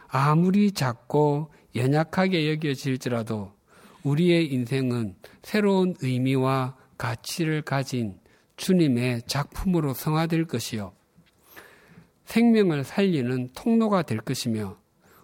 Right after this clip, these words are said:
우리의 매일매일은 하나님의 줄탁을 경험하는 은총의 성탄절이 될 것입니다. 왜냐하면 아기 예수님으로 오신 분이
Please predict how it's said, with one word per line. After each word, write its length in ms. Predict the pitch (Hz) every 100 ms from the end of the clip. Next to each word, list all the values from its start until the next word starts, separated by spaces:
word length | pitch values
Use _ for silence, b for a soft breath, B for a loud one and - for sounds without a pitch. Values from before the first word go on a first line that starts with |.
| b
우리의 500 | 147 151 170 156 147
매일매일은 1120 | 131 127 139 165 208 170 131 131 131 123 101 - _ B B B
하나님의 840 | - 202 190 185 127 120 127 117 -
줄탁을 840 | - 160 156 - 160 156 143 131 104
경험하는 800 | - 147 151 127 101 107 113 113 b b b _
은총의 760 | 151 165 - - 101 107 117 120 b b b _
성탄절이 840 | - - 120 143 151 151 143 120 -
될 140 | - -
것입니다. 760 | - 113 - - - - - - _ - - - - _ _ _ _ _ _ - _
왜냐하면 640 | - 101 107 135 110 92 95 _ _ _ _ _ _ b b b b
아기 480 | - 151 151 160 156
예수님으로 680 | 120 - 151 143 143 131 123
오신 400 | 113 113 - 131
분이 400 | 110 113 107 98